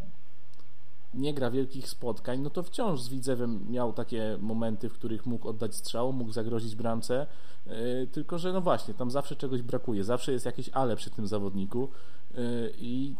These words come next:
to powoli zaczyna być trochę męczące, no bo te, te, ten pierwszy sezon, może pół sezonu, yy, broniliśmy trochę Hiszpana pod takim kątem, że wiadomo, trzeba się dostosować do ligi, trzeba się,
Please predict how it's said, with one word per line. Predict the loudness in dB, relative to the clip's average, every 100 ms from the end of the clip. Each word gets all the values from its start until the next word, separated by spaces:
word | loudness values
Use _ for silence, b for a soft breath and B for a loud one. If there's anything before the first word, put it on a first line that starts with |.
| 0
to | 0
powoli | 0 0 0
zaczyna | 0 0 0 0
być | 0
trochę | 0 0
męczące, | 0 0 0 0 0
no | 0 0
bo | 0
te, | 0
te, | 0 0
ten | 0 0 0
pierwszy | 0 0 0 0
sezon, | 0 0 2 0
może | 0 0
pół | 0 0
sezonu, | 0 0 0 0 0 0 B B 0
yy, | 0 0 0 0 0 0 0 0 0 0 0 0
broniliśmy | 0 0 0 0 0 0
trochę | 0 0 0
Hiszpana | 0 0 0 0
pod | 0 0
takim | 0 0
kątem, | 0 0 0 0
że | 0
wiadomo, | 0 0 0 0
trzeba | 0
się | 0 0
dostosować | 0 0 0 0 0 0
do | 0
ligi, | 0 0 0
trzeba | 0 0 0
się, | 0 0